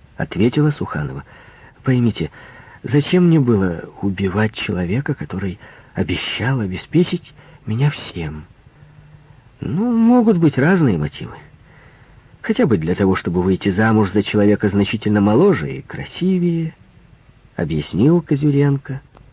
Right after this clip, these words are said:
«Впрочем, дело сейчас не в этом. Как вы думаете, говоря о больших деньгах, Прусь имел в виду те, что хранились в тайнике, или еще какие-то?»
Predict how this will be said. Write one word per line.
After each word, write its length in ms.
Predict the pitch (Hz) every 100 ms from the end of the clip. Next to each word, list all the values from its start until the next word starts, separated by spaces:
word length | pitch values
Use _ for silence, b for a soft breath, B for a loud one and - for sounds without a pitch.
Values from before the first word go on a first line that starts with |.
| - - - -
«Впрочем, 400 | - 190 - 147 B B B -
дело 240 | 151 160
сейчас 340 | 131 110 90 87
не 100 | 90
в 60 |
этом. 240 | 80 71 73 B B B B B -
Как 200 | - 247
вы 100 | 247
думаете, 540 | 220 233 127 78 - 71
говоря 840 | - 85 87 101 151 185 226 220
о 40 |
больших 560 | 185 196 170 - 214 190
деньгах, 640 | 180 180 151 135 95 - -
Прусь 320 | 131 196 160 - - B B -
имел 320 | 123 175 190
в 60 |
виду 200 | 180 180
те, 300 | 175 - 196
что 320 | 180 - - 151
хранились 640 | 139 151 151 180 165 143 - b b b -
в 80 |
тайнике, 640 | - 151 127 117 110 233 247 - _ _ _ - _ _ _ _ -
или 180 | 117
еще 460 | 139 92 - - 233
какие-то?» 560 | - - - - -